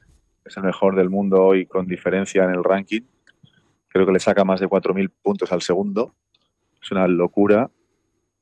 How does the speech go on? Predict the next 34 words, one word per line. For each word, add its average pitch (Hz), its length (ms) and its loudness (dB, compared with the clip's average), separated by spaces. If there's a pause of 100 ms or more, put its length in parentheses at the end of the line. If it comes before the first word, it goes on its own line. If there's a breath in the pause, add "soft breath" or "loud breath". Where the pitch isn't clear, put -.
pues, 87 340 0
eh, 82 400 2
que 98 80 0
un 95 60 4
jugador 92 280 2
como 92 240 0
él 92 80 2
esté 95 200 -2
aquí 95 140 0
en 90 80 0
Málaga 90 420 2
y 87 100 -2
haya 87 260 -4 (680)
tenido 92 300 0
la 92 60 4
disposición 90 640 -4
de, 82 520 -2
de 85 140 -2
venir 85 360 -2
y 85 60 0
de 82 380 -2 (100)
ayudar 87 280 2
a 87 60 2
su 87 360 -4
país 90 360 2
a 90 60 2
levantar 87 360 0
la 90 340 2
Copa 90 240 0
Davis 90 200 0
otra 87 220 -4
vez 87 100 -2
me 85 100 -18
parece, 80 540 -4